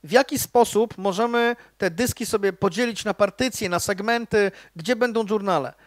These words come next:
Ponieważ wy robiąc deployment możecie zrobić tak. Jeden dysk, który jest cały jeden dysk,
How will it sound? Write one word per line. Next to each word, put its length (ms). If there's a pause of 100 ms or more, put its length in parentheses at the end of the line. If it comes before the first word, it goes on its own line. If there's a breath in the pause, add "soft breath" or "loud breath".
(200 soft breath)
Ponieważ 400
wy 80
robiąc 280
deployment 520
możecie 320
zrobić 300
tak. 340 (400 soft breath)
Jeden 520
dysk, 400 (1080)
który 260
jest 280 (180)
cały 320
jeden 300
dysk, 360